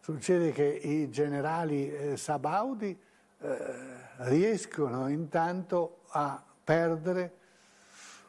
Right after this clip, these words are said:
pur avendo un esercito, eh, potenzialmente doppio dell'esercito austriaco, nella battaglia di Custoza.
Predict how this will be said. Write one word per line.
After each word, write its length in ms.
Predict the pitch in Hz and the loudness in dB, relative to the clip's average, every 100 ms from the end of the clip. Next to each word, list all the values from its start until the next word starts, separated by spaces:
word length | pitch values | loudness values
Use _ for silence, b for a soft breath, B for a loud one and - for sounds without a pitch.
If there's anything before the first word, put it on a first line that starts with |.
| B _ _ | B _ _
pur 180 | 185 180 | 4 4
avendo 300 | 151 180 156 | 2 0 -2
un 80 | 143 | -2
esercito, 760 | 123 170 160 147 - 131 127 | 0 0 0 -4 -2 -4 -4
eh, 360 | - 123 113 113 | -6 -6 -6 -8
potenzialmente 1000 | 107 139 147 131 143 151 202 185 143 135 | -2 2 2 2 -2 0 -2 0 0 0
doppio 400 | 156 165 - 135 | 0 0 0 -2
dell'esercito 1000 | 127 131 120 139 139 - 127 135 107 - - | 0 -2 -2 -2 -2 -4 -6 -6 -6 -10 -14
austriaco, 920 | 117 113 - 190 190 175 202 190 190 - _ _ _ _ _ _ _ _ _ _ _ | -8 -8 2 4 4 2 0 -2 -4 -16 _ _ _ _ _ _ _ _ _ _ _
nella 320 | 143 143 156 143 | 2 4 4 2
battaglia 400 | 139 143 131 131 | 0 0 0 0
di 80 | |
Custoza. 680 | 113 123 - 117 98 - | -2 -6 -4 -4 -4 -8